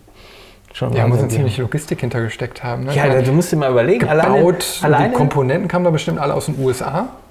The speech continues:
Speaker 1: Die Flipper wurden ja in Amerika und Chicago auch gebaut.
Speaker 2: Ja.
Speaker 1: Ja, die
Speaker 2: Und
Speaker 1: Flipper wurden dann rübergebaut und die haben gebaut für den deutschen Markt und da haben
Speaker 2: Mhm.
Speaker 1: sie dann sofort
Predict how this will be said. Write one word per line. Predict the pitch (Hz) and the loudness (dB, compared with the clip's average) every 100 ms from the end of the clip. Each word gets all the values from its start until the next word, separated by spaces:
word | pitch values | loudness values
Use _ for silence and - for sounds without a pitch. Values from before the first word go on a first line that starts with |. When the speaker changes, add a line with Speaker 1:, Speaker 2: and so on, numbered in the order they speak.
| - - - | -20 -20 -6
Speaker 1:
Die | 117 | -4
Flipper | - 107 135 | -2 0 0
wurden | 139 | 0
ja | 135 | 0
in | 135 | -2
Amerika | 123 131 131 135 | -2 -2 -2 -2
und | 123 | -2
Chicago | 127 135 135 139 | -2 -2 0 0
auch | |
gebaut. | 151 147 98 98 - | 0 -2 -6 -10 -4
Speaker 2:
Ja. | 131 - | -4 -4
Speaker 1:
Ja, | 117 117 - | -6 -8 -6
die | - | -2
Speaker 2:
Und | 143 | -2
Speaker 1:
Flipper | 135 151 139 160 | 0 -2 -2 0
wurden | 160 160 | 0 2
dann | 151 | 0
rübergebaut | 143 127 113 120 | 2 0 0 0
und | 117 | 0
die | 117 | 0
haben | 117 | 0
gebaut | 135 120 123 | 0 0 -2
für | 139 | -2
den | 113 | 0
deutschen | 107 - | -2 -2
Markt | 113 156 220 | -4 -4 -4
und | 160 | -4
da | 135 | -2
haben | 135 | 0
Speaker 2:
Mhm. | 151 | 0
Speaker 1:
sie | 147 | 0
dann | 147 | -2
sofort | 147 - 147 | -4 -4 -6